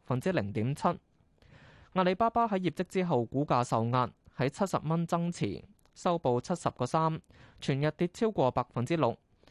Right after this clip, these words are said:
係表現最差嘅科指成分股。A T M X J其他股份亦都下跌，藥明康德同埋藥明生物同樣跌百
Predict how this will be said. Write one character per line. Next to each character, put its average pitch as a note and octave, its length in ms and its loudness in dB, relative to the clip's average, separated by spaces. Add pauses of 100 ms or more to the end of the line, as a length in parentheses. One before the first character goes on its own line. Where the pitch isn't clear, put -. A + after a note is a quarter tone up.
(140)
係 C#3 120 2
表 D3 180 0
現 A#2 200 0
最 C3 220 0
差 D#3+ 240 -2
嘅 C3 100 -2
科 D#3+ 200 0
指 C#3 120 -4
成 F#2+ 200 -6
分 A2 180 -2
股。 A#2+ 300 2 (1300)
A G#3 120 0
T A3 120 0
M A3 160 0
X - 100 -6
J G#3+ 180 2
其 G#2+ 200 -2
他 E3+ 200 2
股 C3 160 0
份 C#3 220 0
亦 C3+ 60 0
都 D#3+ 180 -2
下 A#2+ 180 2
跌， B2 220 0 (760)
藥 F#3 80 4
明 D3 180 0
康 A3+ 280 2
德 A3+ 160 2
同 C#3 100 -2
埋 A#2 140 2
藥 A#2+ 80 0
明 A2 200 -2
生 F#3 300 0
物 C#3 100 2 (120)
同 A2 240 -2
樣 A#2+ 240 2
跌 C#3 140 0
百 B2+ 140 0